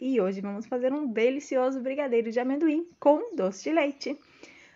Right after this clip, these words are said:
Os ingredientes que nós vamos precisar é cem gramas de amendoim torrado e moído, uma caixinha de leite condensado de trezentos e noventa e cinco gramas,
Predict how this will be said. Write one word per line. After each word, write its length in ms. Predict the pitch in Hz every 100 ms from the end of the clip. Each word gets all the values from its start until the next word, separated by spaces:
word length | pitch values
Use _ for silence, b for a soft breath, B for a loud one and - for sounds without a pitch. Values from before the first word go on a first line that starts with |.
| -
Os 100 | 339
ingredientes 580 | 427 427 359 339 339
que 40 | 349
nós 100 | 320
vamos 200 | 349 349
precisar 560 | 359 370 339 311 - -
é 180 | 214
cem 320 | 190 - 311 370
gramas 480 | 269 285 311 285
de 240 | 220 233 302
amendoim 480 | 254 233 190 202 233
torrado 600 | - 214 226 233 247 -
e 100 | 339
moído, 500 | 403 247 208 220 403 - B B B B -
uma 420 | 240 339 330 320
caixinha 640 | 311 277 269 - 269 254
de 140 | 240 254
leite 560 | 226 208 233 262 269
condensado 800 | 277 311 330 294 269 269 208 220 214
de 140 | 180
trezentos 640 | - 277 247 226 240 240
e 60 | 220
noventa 320 | 226 208 208
e 20 |
cinco 320 | 170 214 226 233
gramas, 680 | 180 165 170 233 349 -